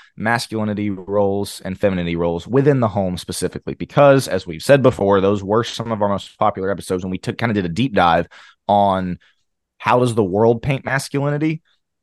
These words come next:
and how does the Bible paint masculinity, and what are the roles that come along with that? Obviously, tied in with that is the other side of the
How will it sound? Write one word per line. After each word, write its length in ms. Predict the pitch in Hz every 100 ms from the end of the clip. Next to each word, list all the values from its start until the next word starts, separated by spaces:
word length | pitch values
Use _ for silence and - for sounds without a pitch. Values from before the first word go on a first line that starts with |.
| _
and 200 | 104 101
how 300 | - 101 104
does 420 | 92 98 95 92
the 80 | 101
Bible 320 | 113 147 120
paint 260 | - 92 -
masculinity, 720 | 87 85 - 85 80 78 95
and 140 | 101
what 180 | 98 123 120
are 100 | 110
the 120 | 101
roles 480 | 98 98 110 113 113
that 120 | -
come 180 | - 98
along 320 | 95 107 120
with 200 | 160 151
that? 260 | 82 - - _ _ _ -
Obviously, 520 | 101 107 101 - 107
tied 260 | - 95 95
in 120 | 98
with 140 | 98
that 180 | 90 98
is 120 | 101
the 120 | 120
other 160 | 120 147
side 240 | - 95
of 20 |
the 80 | 90